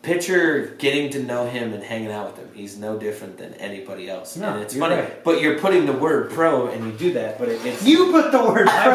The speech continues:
Speaker 3: put it,
Speaker 2: there.
Speaker 3: yeah, but
Speaker 2: Yeah, you told me to pick a pro.
Speaker 3: Well, I just figured it'd be someone easy.
Speaker 2: Yeah, I don't
Speaker 3: Pop to your head.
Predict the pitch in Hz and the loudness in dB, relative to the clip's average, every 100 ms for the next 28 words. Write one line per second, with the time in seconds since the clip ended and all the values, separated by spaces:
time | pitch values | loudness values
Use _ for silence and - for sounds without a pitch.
0 | 233 190 185 - - - - 247 285 233 | 6 6 4 4 2 2 0 4 6 6
1 | 196 294 339 302 254 233 208 202 240 214 | 6 6 6 4 4 4 2 0 -4 -4
2 | - 285 254 - 202 208 220 220 208 165 | -4 0 0 0 0 2 4 2 0 0
3 | 165 165 160 139 - 185 - - - 151 | -2 -2 -6 -6 -6 -8 -8 -14 -12 -6
4 | 127 - - - - - 135 143 165 143 | -6 -8 -14 -20 -20 -14 -8 -6 0 0
5 | 131 127 110 117 110 - | 0 -6 -8 -6 -8 -10